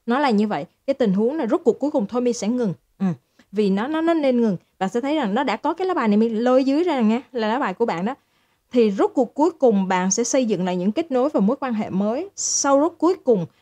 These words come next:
bạn sẽ làm sáng tỏ, tự bạn xác nhận cái tình huống hoàn cảnh của mình. Sau rốt cuối cùng bạn thấy rằng là, à, mình phát hiện ra hết tất cả rồi. Mình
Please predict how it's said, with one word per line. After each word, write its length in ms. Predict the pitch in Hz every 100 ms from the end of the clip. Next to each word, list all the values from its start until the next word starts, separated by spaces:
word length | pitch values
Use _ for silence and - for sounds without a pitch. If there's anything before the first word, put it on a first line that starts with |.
| -
bạn 280 | 180 175 196
sẽ 180 | 202 240
làm 220 | 240 175
sáng 320 | - 240 320
tỏ, 200 | 180 160
tự 300 | - 190 185
bạn 220 | 185 170
xác 280 | 180 302 403
nhận 240 | 240 175
cái 120 | 196 262
tình 200 | 226 175
huống 220 | 214 302
hoàn 280 | 277 190 175
cảnh 200 | 170 247
của 120 | 240
mình. 200 | 240 170 _ _
Sau 200 | - 240
rốt 160 | 285 -
cuối 180 | 294 330
cùng 260 | 302 196
bạn 160 | 160 175
thấy 200 | 233 269
rằng 160 | 339 208
là, 120 | 165 -
à, 360 | 214 214 185 - _ -
mình 160 | 214
phát 220 | 175 359
hiện 140 | - 185
ra 100 | 226
hết 280 | 226 359 -
tất 180 | 415
cả 220 | 233 151 269
rồi. 180 | 233 - _
Mình 280 | 214 220 190